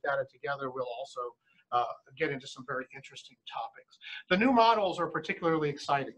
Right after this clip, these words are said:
They're fueling a whole new generation, uh,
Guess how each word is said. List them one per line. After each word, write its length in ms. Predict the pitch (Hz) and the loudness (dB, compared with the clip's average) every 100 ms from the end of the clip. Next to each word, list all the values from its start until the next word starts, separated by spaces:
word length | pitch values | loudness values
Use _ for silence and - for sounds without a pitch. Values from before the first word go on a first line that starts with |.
| - | -2
They're 140 | 143 | -2
fueling 560 | - - 170 160 156 135 | -2 -8 2 4 4 2
a 80 | 127 | 0
whole 380 | - 185 170 | -2 -2 2
new 140 | 160 156 | 2 2
generation, 760 | 160 139 123 147 156 165 151 151 - 240 - | 4 2 4 2 0 -6 -8 -10 -14 -14 2
uh, 300 | 131 131 127 | 4 6 4